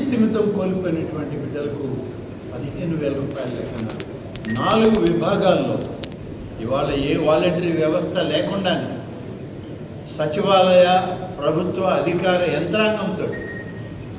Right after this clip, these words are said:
మా కూటమి నాయకుల యొక్క సమన్వయంతో దాదాపుగా ఇవాళ మన నియోజకవర్గంలో ఎన్టీఆర్ భరోసా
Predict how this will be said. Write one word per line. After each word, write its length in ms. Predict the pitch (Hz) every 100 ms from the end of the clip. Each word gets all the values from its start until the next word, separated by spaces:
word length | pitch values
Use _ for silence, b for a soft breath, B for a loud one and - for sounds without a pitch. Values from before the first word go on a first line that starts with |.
| 120
మా 120 | 165 160
కూటమి 440 | 170 202 208 196 180 123 - - - - - - - 110
నాయకుల 460 | 151 220 226 214 214
యొక్క 180 | 185 175 156
సమన్వయంతో 720 | 151 170 220 226 190 160 - - - - - - - - - -
దాదాపుగా 580 | 120 156 180 180 160 156 143 127 - - - - - - 110 110
ఇవాళ 280 | 131 160 165 139
మన 160 | 131 165 175 156 - 123
నియోజకవర్గంలో 960 | 127 160 165 165 160 143 143 135 131 120 117 - - - - - 98 127
ఎన్టీఆర్ 600 | 180 185 208 185 165 160 170
భరోసా 440 | 170 165 165 165